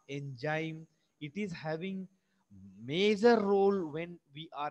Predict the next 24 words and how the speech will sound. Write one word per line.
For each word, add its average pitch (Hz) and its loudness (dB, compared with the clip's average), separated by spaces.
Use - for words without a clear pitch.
expecting 170 -12
some 160 -12
activity 190 -8
or 151 -4
some 165 -10
action 185 -10
from 160 -6
the 180 -2
enzyme 147 -2
side. 135 4
We 156 0
need 190 0
to 196 -4
take 165 -2
care 165 -2
about 151 -2
pa-, 139 0
their, 143 2
uh, 139 0
uh, 127 -4
temperature, 160 0
their 135 0
P 170 -4
H, 160 -2